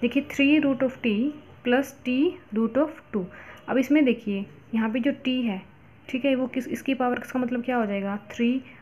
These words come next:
और ये हमारी t की power क्या हो जाएगी इसमें? वन बाई टू हो जाएगी, and three root of two दिया हुआ है। ठीक है, और यहाँ पे क्या है?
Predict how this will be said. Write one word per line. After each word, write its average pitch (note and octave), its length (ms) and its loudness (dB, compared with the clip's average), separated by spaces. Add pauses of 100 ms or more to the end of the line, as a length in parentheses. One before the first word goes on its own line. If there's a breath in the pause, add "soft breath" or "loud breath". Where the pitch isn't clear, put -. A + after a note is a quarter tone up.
(120)
और A3+ 80 0
ये A#3 160 6
हमारी A3+ 300 4
t A#3+ 220 2
की B3+ 80 -4
power A#3+ 320 2
क्या A#3+ 140 -2
हो A3 80 0
जाएगी G#3 220 0
इसमें? G#3 220 -2
वन G#3 200 2
बाई A#3 100 2
टू A#3 160 -2
हो A#3 120 4
जाएगी, A3 360 -2 (160)
and A3 260 0
three C4 180 2 (100)
root A#3+ 240 2
of A#3+ 140 -4
two G#3+ 160 2
दिया G3 160 0
हुआ F3 200 -8
है। - 480 -18
ठीक B3 140 -2
है, B3+ 80 4
और A#3 200 0
यहाँ A3+ 200 4
पे B3+ 140 -2
क्या B3+ 160 2
है? C4 180 0